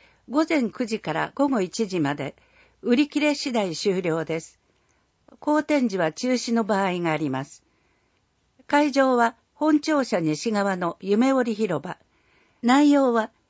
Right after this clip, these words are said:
野菜や加工品の直売です。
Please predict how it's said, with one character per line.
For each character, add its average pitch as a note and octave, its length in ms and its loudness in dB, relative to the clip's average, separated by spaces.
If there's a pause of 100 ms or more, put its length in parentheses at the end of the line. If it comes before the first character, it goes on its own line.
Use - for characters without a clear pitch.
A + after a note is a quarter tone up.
(220)
野 A3+ 140 6
菜 D4 320 0
や B3 160 2
加 A3+ 160 0
工 C4+ 260 2
品 A3+ 260 0
の G#3+ 120 0
直 F#3+ 360 -4
売 E3 260 0
で D3 160 -2
す。 - 180 -20